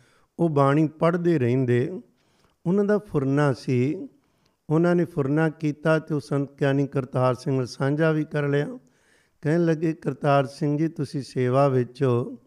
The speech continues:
ਮੈਂ ਚਾਹੁੰਦਾ ਵਾਂ, ਮਹਾਂਪੁਰਖਾਂ ਦਾ ਸਰੀਰ ਵਡੇਰਾ ਹੋ ਰਿਹਾ ਏ, ਸਰੀਰ ਤੇ ਛੱਡਣਾ ਹੀ ਹੈ ਹਰ ਕਿਸੇ ਨੇ,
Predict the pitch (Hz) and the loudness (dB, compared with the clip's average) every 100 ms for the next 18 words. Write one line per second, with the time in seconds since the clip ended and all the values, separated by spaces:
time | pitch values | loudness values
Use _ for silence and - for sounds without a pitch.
0 | _ _ _ _ _ 143 151 127 147 160 | _ _ _ _ _ 0 0 0 -2 0
1 | 170 147 139 139 135 135 147 147 135 - | 2 2 0 0 0 -2 -2 -4 -4 -4
2 | 147 147 143 - 135 131 135 135 123 117 | -2 0 0 -2 -4 -2 -2 -2 -2 0
3 | 127 127 139 139 143 127 120 131 123 123 | 2 4 2 0 0 0 2 4 4 2
4 | 147 240 - _ _ _ _ - 160 170 | -2 -8 -16 _ _ _ _ -10 -2 0
5 | 190 190 165 - 147 147 165 175 165 - | 0 -2 -4 -2 -4 0 0 2 0 -2
6 | 139 139 - 143 - 151 151 139 127 | -2 -2 -4 -8 -2 0 2 2 2